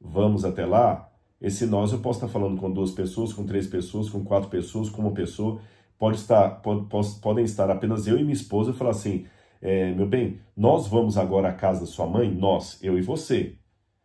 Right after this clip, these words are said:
Mas eu também posso estar com um quarteto que a gente tá cantando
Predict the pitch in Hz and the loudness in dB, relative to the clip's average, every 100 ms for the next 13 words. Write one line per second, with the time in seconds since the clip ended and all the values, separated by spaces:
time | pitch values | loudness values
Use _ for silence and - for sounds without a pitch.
0 | _ - 98 110 107 107 104 127 - 143 | _ -2 0 0 0 0 2 0 -2 -4
1 | - 104 98 110 101 90 - - _ 92 | 2 4 4 0 0 0 -4 -14 _ -4
2 | 95 90 - 107 101 - 139 - - - | -2 -2 2 2 2 2 2 2 -6 -20
3 | _ _ _ _ _ _ _ _ _ _ | _ _ _ _ _ _ _ _ _ _
4 | 95 87 92 - 98 98 92 123 143 | -4 -2 -2 -4 -2 -2 2 2 0